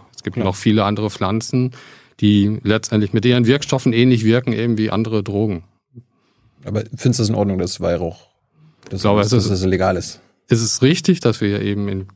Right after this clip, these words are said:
Speaker 1: diesen Debatten, die wir jetzt zur Zeit führen, manche Sachen wieder zurechtrücken und, ähm, auch einen neuen Blick darauf werfen, wie können wir damit umgehen in unserer Gesellschaft,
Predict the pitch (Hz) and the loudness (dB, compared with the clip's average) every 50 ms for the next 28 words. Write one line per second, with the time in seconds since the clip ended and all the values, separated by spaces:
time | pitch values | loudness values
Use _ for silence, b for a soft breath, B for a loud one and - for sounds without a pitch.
0 | _ _ _ - 104 92 101 90 101 92 - 104 - - 127 104 101 104 98 92 | _ _ _ -4 -2 0 0 -2 -2 -2 -2 -2 0 0 0 0 0 0 -2 -2
1 | 95 95 - - - - - - - 196 180 139 - - - 131 127 127 127 123 | -2 -4 -6 -8 -8 -8 -6 -2 -2 0 0 -2 -4 -2 0 2 2 2 2 2
2 | 123 113 107 101 107 107 - 123 104 101 - - - 120 110 107 101 104 104 101 | 0 0 0 0 -2 -2 0 -2 -2 -2 -2 -4 -4 -4 -4 -2 -2 -2 -2 -2
3 | 95 - - 101 95 104 123 123 - - - 135 127 - - 170 165 175 185 185 | -2 -4 -4 -2 -2 -2 -4 -4 -6 -2 0 0 0 2 2 2 4 4 2 2
4 | 151 127 131 - 92 95 98 95 95 - - - 107 98 98 98 101 107 123 113 | 0 -4 -10 -10 -8 -8 -8 -10 -12 -12 -12 -12 -10 -10 -8 -10 -10 -6 -4 -6
5 | 107 - - 107 104 107 104 101 95 101 131 147 - - 139 131 139 131 127 - | -4 0 0 2 2 2 2 2 2 2 0 0 0 -4 -2 0 0 0 0 0
6 | 123 127 127 127 - - 127 110 107 113 120 127 123 123 - 123 113 113 113 107 | 0 0 0 0 0 0 0 2 4 4 4 4 2 0 0 0 2 2 2 2
7 | 110 101 104 101 95 - 107 110 110 127 127 123 123 120 117 113 110 113 110 110 | 0 0 0 -2 -2 0 0 0 2 2 0 0 0 -2 -2 -2 -4 -2 -2 -4
8 | 107 98 104 101 98 104 98 104 101 - 113 107 101 - | -4 -4 -6 -6 -4 -4 -4 -4 -4 -4 -4 -6 -6 -8